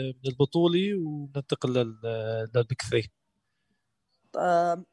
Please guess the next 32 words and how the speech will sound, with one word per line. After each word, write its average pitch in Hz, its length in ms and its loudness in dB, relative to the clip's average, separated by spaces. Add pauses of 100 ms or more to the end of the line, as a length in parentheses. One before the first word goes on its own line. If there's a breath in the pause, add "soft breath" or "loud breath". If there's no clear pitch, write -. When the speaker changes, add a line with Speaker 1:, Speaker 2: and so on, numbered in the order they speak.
Speaker 2:
انسحاب 247 380 -4
أوساكا 247 680 -2
طبعًا، 196 640 -4
آه، 170 280 -8
اللي 170 260 -8
مش 180 220 -8
عارف، 185 340 2
يعني، 131 420 -10 (260)
مش 147 240 -18
متابع 131 360 -4
البطولة، 202 480 2
هو 226 220 2
بسبب 202 460 -4 (540)
امتناعها 165 640 -2
عن 139 180 -6
المؤتمرات 151 640 0
الصحفية. 180 540 -2
ونعرف، 208 540 0 (580)
آه، 156 80 -6
في - 140 -6
كل 294 220 6
الرياضات، 170 340 2
مش 175 120 -6
فقط - 260 -10
في - 60 -20
التنس، 202 440 -12
ال-، 143 260 -8
ال-، 135 260 -6
الإعلام 156 680 2
جزء 170 320 -2
لا 180 220 2
يتجزأ 160 520 -2